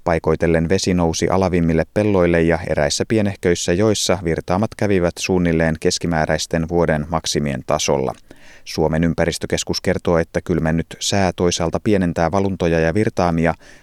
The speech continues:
mutta toisaalta pakkassään myötä jokiin voi syntyä hyydettä, joka yhdessä suuren virtaaman kanssa saattaa aiheuttaa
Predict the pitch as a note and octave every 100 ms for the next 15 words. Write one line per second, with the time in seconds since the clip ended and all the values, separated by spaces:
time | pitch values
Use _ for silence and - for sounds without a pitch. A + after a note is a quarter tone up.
0 | - F#2 - F2 D2 D2+ E2 - - A2+
1 | - G2+ - F2+ F2+ F2 E2+ E2+ F#2 F#2
2 | F#2+ F2 E2+ E2+ E2 E2+ E2 E2+ G#2 A#2+
3 | F2 - E2 E2 - E2+ F2 E2+ - -
4 | E2+ E2 F2 G#2 G#2+ F2 D#2+ D#2+ E2 -
5 | E2 C#2 C#2 - G2+ F#2+ F#2 E2 - D2